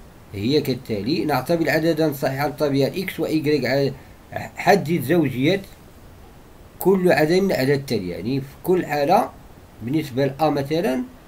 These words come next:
غادي تحددوا هاد، غتعتبروا إكس عدد صحيح طبيعي، وهذه اثنان إكس زائد ستاش غادي تبين، غادي ت-، تحددوا الزوجية ديالها، هل هذا العدد فهو زوجي أم فردي؟ إذا أعيد،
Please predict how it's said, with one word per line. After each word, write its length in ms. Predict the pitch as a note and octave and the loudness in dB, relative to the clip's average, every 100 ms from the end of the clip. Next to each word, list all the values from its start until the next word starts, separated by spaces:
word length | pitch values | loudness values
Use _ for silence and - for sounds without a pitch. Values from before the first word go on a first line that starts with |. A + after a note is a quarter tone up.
| - | -4
غادي 220 | C3 C#3+ C#3+ | -2 -2 -4
تحددوا 540 | A3+ A2+ A2+ G3 F#3 | -6 -8 0 4 4
هاد، 100 | A#2 | 2
غتعتبروا 600 | B2+ C#3 G#2+ E3 D3+ D3+ | 0 -4 -2 0 0 0
إكس 260 | E3 E3 - | 0 -2 -2
عدد 240 | C#3 C3+ | -2 0
صحيح 280 | C3+ A#2+ A2+ | -2 -4 -4
طبيعي، 480 | A2 F#2 G2 F3 D#4 - - - - - - - - - | -4 -4 0 0 0 -6 -20 -20 -20 -20 -20 -20 -20 -6
وهذه 580 | D3 D3+ C3+ D#3 C#3+ E3 | 0 4 6 4 2 -2
اثنان 360 | - F#3 F#3 - | 0 2 2 0
إكس 100 | A#2+ | 0
زائد 260 | D3 D#3+ - - | 0 0 -6 0
ستاش 360 | A#3 A3+ - | 2 2 -2
غادي 260 | D3 D#3 D#3 | 0 0 -2
تبين، 540 | B2 B2+ E3 E3 F3 | -4 -4 -2 -2 -2
غادي 360 | - C3 C#3+ D#3 | -4 -2 -2 -4
ت-، 140 | D#3 | -2
تحددوا 520 | B2 A#2 A#2 G#2+ C#3+ | -2 -2 -8 -8 -6
الزوجية 500 | G#3 E3 F3+ C3+ E3 | -4 0 0 2 2
ديالها، 340 | D3 C3+ G2 F2 | 2 2 0 -4
هل 260 | F2+ D#3+ F#3+ | 0 2 4
هذا 380 | A#2 D#3+ D3 D3+ | 2 2 2 2
العدد 440 | A#2 C#3 C3 G#2+ - - - - - - - - - - - - | 2 0 0 -2 -6 -20 -20 -20 -20 -20 -20 -20 -20 -20 -20 -4
فهو 320 | D3 B2+ C3+ - | 0 2 0 0
زوجي 500 | A2+ C#3+ B2+ F3 - | 0 0 0 0 2
أم 340 | F#3 A3 C4+ - - - - - | 6 6 4 -4 -16 -20 -20 2
فردي؟ 300 | E3 C#3+ - - - - - - - - - | 4 4 0 -14 -20 -20 -20 -20 -20 -20 -12
إذا 360 | - C3 E3 G#3 | -4 -2 4 4
أعيد، 260 | C3 A#2+ | 4 2